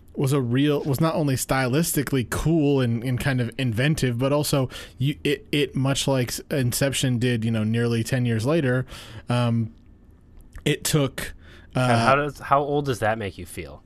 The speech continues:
Speaker 1: Yeah, really old.
Speaker 2: The Matrix seems like it's f-, uh, freaking ancient. <laughs>
Speaker 1: Right.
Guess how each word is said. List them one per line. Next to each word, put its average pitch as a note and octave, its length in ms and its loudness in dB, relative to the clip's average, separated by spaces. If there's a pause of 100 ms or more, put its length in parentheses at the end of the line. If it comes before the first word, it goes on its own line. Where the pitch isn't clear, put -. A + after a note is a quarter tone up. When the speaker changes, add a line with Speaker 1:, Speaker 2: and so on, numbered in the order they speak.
Speaker 1:
Yeah, G2+ 260 -2
really F#2+ 300 -4
old. C#2+ 280 -6 (100)
Speaker 2:
The A#2+ 80 0
Matrix D3 400 2
seems B2+ 240 -2
like A#2+ 160 0
it's - 200 -8 (200)
f-, A2 140 -16
uh, A#2 120 -4 (120)
freaking A2+ 400 -6
ancient. A2+ 520 -4 (220)
<laughs> - 720 -2
Speaker 1:
Right. D3 380 0